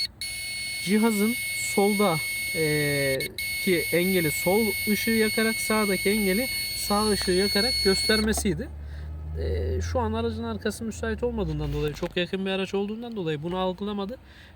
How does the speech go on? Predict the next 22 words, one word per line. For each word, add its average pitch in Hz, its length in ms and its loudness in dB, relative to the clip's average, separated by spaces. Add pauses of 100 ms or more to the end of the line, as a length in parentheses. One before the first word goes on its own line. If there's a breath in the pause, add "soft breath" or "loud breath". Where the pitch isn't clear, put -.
(120)
Yalnız 208 340 -4
bunu 175 180 -2
da 233 260 -4
göstereceğim 180 600 -2
size. 156 280 -10 (1000 loud breath)
Takip 269 320 0
ettiğiniz 262 280 -4
için - 140 -12
teşekkür 262 440 -2
ediyorum. 214 400 0 (180)
İşinize 220 380 -2
yaradıysa 214 500 -2
kanalıma 214 380 -4
abone 214 260 -2
olursanız 180 520 -4
bana 185 220 0
faydası 190 440 -2
olur. 165 280 -6 (580)
İçeriklerin 147 500 -4
öne 147 220 -4
çıkması 143 400 -8
için. 233 220 -12